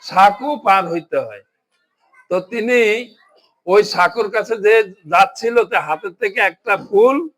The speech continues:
পড়ে গেছে। কোথায়? নদীতে পড়ে গেছে বা খালে পড়ে গেছে, গঙ্গায় পড়ে গেছে, আর যদি থাকে পুকুর টুকুর সব ঠিক আছে, পড়ে গেছে, ঠিক আছে?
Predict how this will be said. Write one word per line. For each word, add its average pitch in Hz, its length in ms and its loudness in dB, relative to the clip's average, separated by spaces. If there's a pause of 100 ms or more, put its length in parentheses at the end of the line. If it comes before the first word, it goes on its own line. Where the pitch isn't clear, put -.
(960)
পড়ে 208 300 6
গেছে। 165 440 -2
কোথায়? 175 520 -2 (2000)
নদীতে 175 400 -8
পড়ে 160 280 -4
গেছে 120 300 -12
বা 135 180 -8
খালে 147 360 -4
পড়ে 139 280 -10
গেছে, 104 340 -20 (760)
গঙ্গায় 156 440 -2
পড়ে 131 220 -10
গেছে, 113 300 -20 (1300)
আর 147 160 -6 (120)
যদি 160 260 -14
থাকে 143 360 -12
পুকুর 131 360 -18 (100)
টুকুর 127 300 -20
সব 135 240 -12 (240)
ঠিক 123 180 -20
আছে, - 320 -20 (720)
পড়ে 220 260 6
গেছে, 185 300 0
ঠিক 160 200 -6
আছে? 220 380 -2